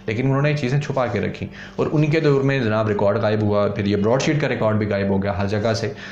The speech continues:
तो इन लोगों के बारे में अभी तय होना बाकी है कि उनके बारे में क्या होता है। अब उसके बाद आसिफ अली जरदारी के जो Swiss अकाउंट्स थे, उन पर मैं मुख्तसर आपको ये बताता हूँ कि एक तो इन पर case ये था, एस डी एस कोटेक्ना एक Swiss company थी, उनके साथ import का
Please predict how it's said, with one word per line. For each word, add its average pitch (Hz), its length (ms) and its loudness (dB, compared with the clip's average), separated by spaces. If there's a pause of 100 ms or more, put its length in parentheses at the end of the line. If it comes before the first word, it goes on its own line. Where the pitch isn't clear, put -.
(180)
तो 208 100 0
इन 190 140 4
लोगों 165 200 4
के 151 80 2
बारे 117 260 2
में 110 240 0
अभी 107 220 0
तय 120 200 0
होना 101 200 2
बाकी 98 300 0
है 104 180 0
कि - 140 -6
उनके 110 220 0
बारे 98 180 2
में 98 120 0
क्या 113 160 -2
होता 117 260 0
है। 135 160 -2 (280)
अब 147 120 2
उसके 165 200 0
बाद 160 240 0 (300)
आसिफ 147 240 2
अली 175 120 2
जरदारी 123 340 2
के 156 80 2
जो 147 60 2
Swiss 147 220 -2
अकाउंट्स 127 340 -2
थे, 127 80 2
उन 120 100 0
पर 120 60 0
मैं 117 140 0
मुख्तसर 120 380 -2
आपको 107 220 0
ये 107 80 0
बताता 98 320 0
हूँ 104 180 -2 (260)
कि - 100 -2
एक 165 220 2
तो 165 80 4
इन 143 100 4
पर 147 140 2
case 123 260 0
ये 110 100 0
था, 113 200 -2
एस 123 200 -2
डी 139 100 0
एस 139 120 -2
कोटेक्ना 110 440 -2
एक 107 100 -4
Swiss 131 220 -4
company 123 380 -2
थी, 143 200 -4 (340)
उनके 185 280 2
साथ 127 500 0
import 170 500 2
का 120 140 4